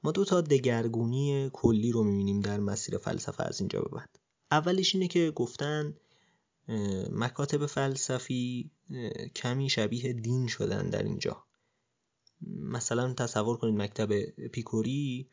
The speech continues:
نسبت به خود اپیکور که پایه گذارش بوده خیلی تفاوت کمی پیدا کرده، بعد از اون پویایی خاصی نداشته، بیشتر تکرار کردن فقط حرفا رو، یا حتی ارسطویی ها که گفتم به اون صورت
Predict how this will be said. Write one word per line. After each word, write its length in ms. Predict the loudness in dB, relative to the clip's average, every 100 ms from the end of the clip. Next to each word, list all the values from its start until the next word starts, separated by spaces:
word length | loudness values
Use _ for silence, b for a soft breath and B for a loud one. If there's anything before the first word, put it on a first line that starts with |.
| b b b _ -4
نسبت 680 | -2 0 -2 -4 -4 -6 0
به 360 | 4 4 4 0
خود 360 | -10 2 6 6
اپیکور 480 | 4 2 0 0 0
که 120 | -2
پایه 340 | -2 0 2
گذارش 460 | 0 0 2 2 -2
بوده 240 | -2 -4
خیلی 260 | -2 -2 -2
تفاوت 520 | -2 -2 0 0 -2
کمی 400 | -4 -2 0 0
پیدا 220 | 0 0
کرده، 320 | -2 -4 -4
بعد 260 | -4 -4 -2
از 160 | -4 -6
اون 100 | -14 b b b b b _ -20 -20
پویایی 560 | -6 -2 2 2 4 2
خاصی 420 | 0 -2 0 0
نداشته، 500 | 2 2 0 0 -4
بیشتر 500 | -2 0 0 -2 -4 -14 _
تکرار 520 | -4 -4 -2 0 0
کردن 340 | 0 -4 -4 -4
فقط 280 | -4 -4 -6
حرفا 260 | -10 -10
رو، 180 | -12 -14 b b b b b _ -16 -4
یا 100 | 0
حتی 260 | 0 0 0
ارسطویی 500 | 0 0 -2 -2 -2
ها 120 | -2
که 120 | 0
گفتم 440 | 0 -2 -2 -4 -2
به 60 |
اون 200 | -2 -2
صورت 480 | -4 -2 -2 -2 -4